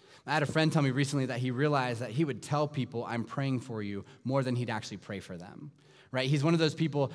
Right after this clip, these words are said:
and this is what he said, that he goes on Facebook and he sees people going through things, and he loves the prayer emoji.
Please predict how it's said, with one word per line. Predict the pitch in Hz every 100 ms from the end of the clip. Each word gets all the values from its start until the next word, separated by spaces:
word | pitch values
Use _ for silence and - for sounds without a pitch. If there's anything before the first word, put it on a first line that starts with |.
| -
and | 139 135 139
this | 147
is | 147
what | 151
he | 156
said, | 135 120
that | 120
he | 135
goes | 151
on | 139 135
Facebook | 143 147 147
and | 127
he | 123
sees | 135 139
people | 143 131
going | 120 135
through | 139
things, | 135 147 135
and | 127
he |
loves | 131 120
the | 110
prayer | - 120
emoji. | 123 127 131 143